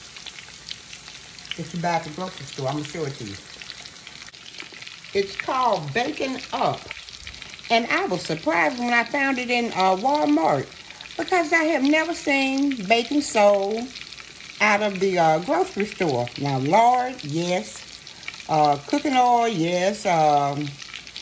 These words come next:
now they're using coconut oil, coconut grease or coconut oil. But I found this Bacon Up in Walmart, and I said I was gonna try to use it.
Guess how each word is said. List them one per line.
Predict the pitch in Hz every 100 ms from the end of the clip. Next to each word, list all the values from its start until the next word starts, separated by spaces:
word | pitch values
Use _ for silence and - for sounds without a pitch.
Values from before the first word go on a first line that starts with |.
| - - -
now | - 226 294
they're | 247
using | 233 202 180
coconut | 175 311 285 202 175 127 - - -
oil, | 165 143 104 - - - - -
coconut | 220 233 247 233 214
grease | 214 220 226 190
or | 139
coconut | - 233 233 220 214
oil. | 208 202 202 208 - - - - -
But | 214 220
I | 262
found | - 226 220
this | 190 175
Bacon | 220 233 254
Up | 190 190 -
in | 160 170
Walmart, | 196 196 170 151 151 -
and | 151 151
I | 156
said | 160 175
I | 151
was | 151
gonna | 139
try | 135 139
to | 123
use | 151 156
it. | -